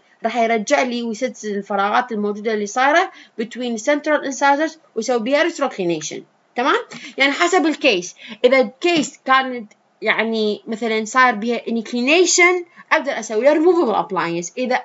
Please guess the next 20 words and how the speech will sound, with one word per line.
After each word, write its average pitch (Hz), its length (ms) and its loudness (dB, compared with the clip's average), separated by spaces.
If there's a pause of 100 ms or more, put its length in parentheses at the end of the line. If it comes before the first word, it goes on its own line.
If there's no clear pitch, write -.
احتاج 349 380 2
badly 330 560 4
movement، 220 600 -2
احتاج 226 320 -2
الاسنان 294 380 0
كلها 359 220 0
ترجع 277 400 0
هي 285 240 0
والروت، 294 520 0 (340)
هذاك 302 320 2
الوقت 320 360 0 (280)
ممكن 277 260 -2
استخدم 240 680 -2
له 226 240 4 (340)
الفيكس 208 640 0
ابلاينس. 170 540 -2
شلون 247 260 -4
ما 202 100 0
واضحه 254 300 0
بالصوره، 170 500 -6